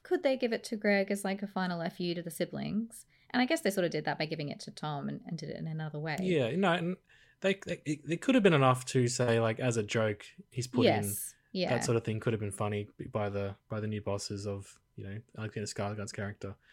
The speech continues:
Speaker 2: Kind of. I, I kinda see that could have been a thing, but I don't know, just the obsession with the fact that he's in the first episode,
Speaker 1: Yeah.
Speaker 2: therefore
Speaker 1: <laughs>
Speaker 2: the show's been secretly setting up for four seasons. Like, no, it hasn't. Like, we would have seen more of that.
Speaker 1: Yeah.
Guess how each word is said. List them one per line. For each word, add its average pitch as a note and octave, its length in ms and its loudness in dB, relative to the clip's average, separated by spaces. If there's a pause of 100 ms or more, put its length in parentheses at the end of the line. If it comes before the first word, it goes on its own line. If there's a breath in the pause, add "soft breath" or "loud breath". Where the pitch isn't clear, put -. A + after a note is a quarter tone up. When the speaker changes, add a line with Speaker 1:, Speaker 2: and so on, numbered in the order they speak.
(380 soft breath)
Speaker 2:
Kind F#3 340 6
of. G3+ 240 0 (120)
I, C#3 60 -2
I C#3+ 160 -4
kinda D#3+ 320 6
see E3 220 2
that D#3 180 4
could D#3 100 2
have D3+ 80 2
been D3 140 2
a - 20 -6
thing, D3 320 0
but A#2 220 0 (640 loud breath)
I D3 80 6
don't D3+ 80 8
know, C3+ 40 2
just D3+ 120 2
the F3 100 6
obsession B2 460 4
with G#2+ 60 -2
the A2 60 -4
fact G#2+ 300 -2
that A#2+ 80 -2
he's A#2+ 140 0
in B2 40 0
the A2 60 0
first G#2+ 240 0
episode, G#2+ 540 0
Speaker 1:
Yeah. G#2+ 200 2
Speaker 2:
therefore G#2 440 0 (140 soft breath)
Speaker 1:
<laughs> - 160 -4
Speaker 2:
the C3 80 6
show's A#2+ 360 6
been A2 160 -2
secretly B2+ 380 2
setting A#2 300 0
up A#2 120 -2
for A#2+ 120 -10
four A2 260 2
seasons. B2 500 0
Like, A2+ 160 -4
no, E3 160 2
it D#3+ 80 2
hasn't. C#3 300 2
Like, A#2 120 -2
we C3 100 2
would D3+ 100 4
have C#3+ 80 2
seen C3 240 2
more B2+ 260 6
of A2 180 -2 (140)
that. F#2+ 300 -6 (340 soft breath)
Speaker 1:
Yeah. - 260 -12